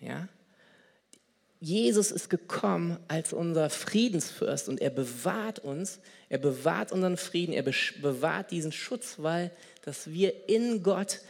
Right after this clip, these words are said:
Frieden haben können, dass wir Erlösung haben können,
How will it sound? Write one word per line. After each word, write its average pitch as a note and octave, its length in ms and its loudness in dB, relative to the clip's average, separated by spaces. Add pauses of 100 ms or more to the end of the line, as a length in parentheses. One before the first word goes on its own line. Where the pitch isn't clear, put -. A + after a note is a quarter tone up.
(120)
Frieden F#3+ 560 2
haben C#3+ 320 -2
können, D#3 360 -4 (920)
dass - 200 -6
wir D#3 140 4
Erlösung E3+ 600 4
haben D#3+ 320 -2
können, E3+ 340 -2